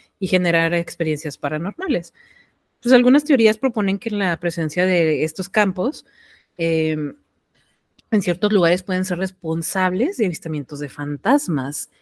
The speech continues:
Y no sé si recuerdes que, mm, bueno, sí entra el Triángulo de las Bermudas.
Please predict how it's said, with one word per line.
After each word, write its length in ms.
Y 140
no 160
sé 180
si 160
recuerdes 680
que, 400
mm, 100
bueno, 180
sí 260
entra 380
el 140
Triángulo 380
de 60
las 180
Bermudas. 600